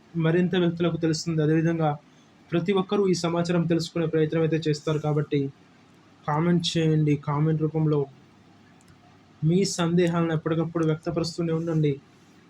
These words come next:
తద్వారా మరిన్ని వీడియోలు ఎప్పటికప్పుడు అందుబాటులో ఉంచే అవకాశం అయితే ఉంటుంది. ఇక మర్చిపోకుండా మన ఛానల్ని సబ్స్క్రైబ్ చేసుకొని బెల్ ఐకాన్ని యాక్టివేట్లో ఉంచుకున్నట్లయితే తెలంగాణ ప్రభుత్వం నుంచి కానీ, అదేవిధంగా ఆంధ్రప్రదేశ్ ప్రభుత్వం నుంచి కానీ,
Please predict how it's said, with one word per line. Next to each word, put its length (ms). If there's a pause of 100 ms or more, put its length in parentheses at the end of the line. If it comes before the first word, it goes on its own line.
(100)
తద్వారా 480
మరిన్ని 400
వీడియోలు 280
ఎప్పటికప్పుడు 480
అందుబాటులో 540
ఉంచే 200
అవకాశం 380
అయితే 180
ఉంటుంది. 340 (580)
ఇక 140
మర్చిపోకుండా 800 (300)
మన 180
ఛానల్ని 520
సబ్స్క్రైబ్ 580
చేసుకొని 480 (1300)
బెల్ 300
ఐకాన్ని 420 (120)
యాక్టివేట్లో 580
ఉంచుకున్నట్లయితే 720 (640)
తెలంగాణ 440
ప్రభుత్వం 480
నుంచి 220
కానీ, 240
అదేవిధంగా 560
ఆంధ్రప్రదేశ్ 560
ప్రభుత్వం 340
నుంచి 200
కానీ, 200